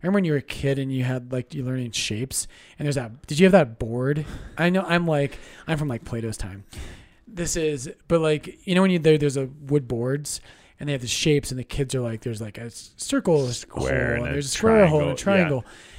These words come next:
Speaker 1: And you take the triangle, and you're trying to find the triangle hole that the triangle fits in.
Speaker 2: Yep.
Speaker 1: And you, and if you, what, what acedia is,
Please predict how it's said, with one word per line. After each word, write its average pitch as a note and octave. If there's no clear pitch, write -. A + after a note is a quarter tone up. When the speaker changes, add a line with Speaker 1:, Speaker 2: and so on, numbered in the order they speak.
Speaker 1:
And F3+
you E3+
take E3+
the -
triangle, D#3+
and C#3+
you're D#3
trying D#3+
to D3+
find C#3
the C3
triangle B2+
hole A#2+
that B2+
the -
triangle B2+
fits -
in. F#3
Speaker 2:
Yep. F#2
Speaker 1:
And E3+
you, D#3
and E3+
if D#3+
you, G3
what, D#3+
what C#3+
acedia F#3
is, B2